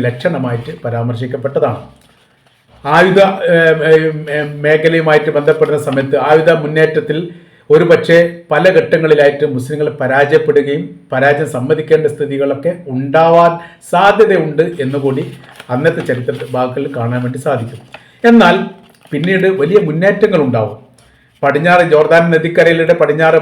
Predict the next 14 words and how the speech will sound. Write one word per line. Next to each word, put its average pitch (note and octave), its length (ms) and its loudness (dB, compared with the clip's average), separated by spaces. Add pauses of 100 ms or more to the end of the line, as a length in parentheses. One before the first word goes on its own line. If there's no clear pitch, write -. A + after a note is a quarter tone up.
ഭാഗത്തുനിന്ന് D#3 480 0
ശക്തമായിരിക്കുന്ന D#3 680 -2
മുസ്ലിങ്ങളുടെ D3+ 580 -2
മുന്നേറ്റത്തിന് D3+ 640 -2
മുൻപിൽ C#3+ 300 -2 (560)
ജൂതപ്പട, D3 560 0 (640)
ജൂത D3 220 0 (120)
വിഭാഗങ്ങൾ D#3+ 560 0 (320)
ഒളിച്ചോടുന്ന D3+ 640 0
അല്ലെ C#3 160 0 (100)
ഓടിപ്പോകുന്ന D#3 640 2 (480)
രംഗങ്ങൾ C#3+ 400 -2 (140)
നിങ്ങൾക്ക് C3 300 -4
അവസാന D3+ 280 -6